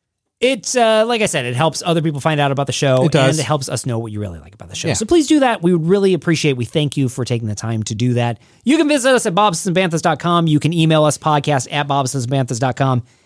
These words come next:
Speaker 1: If you have a show idea or something you wanna comment about, thank you again, Dream Builder Lauren,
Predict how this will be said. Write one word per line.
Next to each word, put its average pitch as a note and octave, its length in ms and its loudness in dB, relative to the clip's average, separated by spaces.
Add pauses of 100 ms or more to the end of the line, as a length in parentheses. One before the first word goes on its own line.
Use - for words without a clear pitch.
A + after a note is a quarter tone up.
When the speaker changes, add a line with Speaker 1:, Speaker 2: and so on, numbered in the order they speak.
Speaker 1:
If - 60 -6
you E4 60 4
have G#3 80 0
a C3+ 40 -4
show E3 260 2
idea E3 300 2
or D#3+ 60 2
something D3+ 180 -4
you C3 60 -2
wanna B2+ 340 0 (280)
comment F3+ 280 0
about, G3+ 240 0 (140)
thank C#4+ 360 -4
you A#3 100 4
again, G#3 280 0
Dream F#3 220 2
Builder F3 260 2
Lauren, F3 420 2